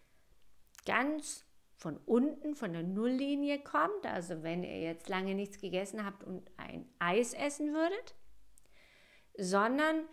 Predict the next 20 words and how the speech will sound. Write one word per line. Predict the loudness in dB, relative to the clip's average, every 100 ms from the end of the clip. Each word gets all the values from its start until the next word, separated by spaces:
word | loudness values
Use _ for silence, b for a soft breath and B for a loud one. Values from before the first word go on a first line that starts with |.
| B B -20 -8 2
es | 4 4 -2 -14 -10 -8
steigt | -6 0 2 2 0 -2
praktisch | -2 -2 -4 -6 -6 b b b
nur | 2 6 8 8
um | 8 4 2
den | 2 2 0 -2
Teil | -2 0 0 0
an, | 2 2 0 -4 B -20 -6 0
den | 0 0
es | -4 -4
ansteigen | -4 -4 -4 0 0 0 -2 0
würde, | 2 4 2 -2 -12 -14
wenn | -10 -4 0 0 -2 -6
ihr | -4 -2 -4 -6 -12 -20 _ _ _ -4
von | -2 0 0 0
Null | 2 4 4 0
anfangen | -6 -6 -8 -8 -8 -8
würdet. | -6 -6 -8 -10
Das | -8 -8 0
heißt, | 2 4 2 0 -6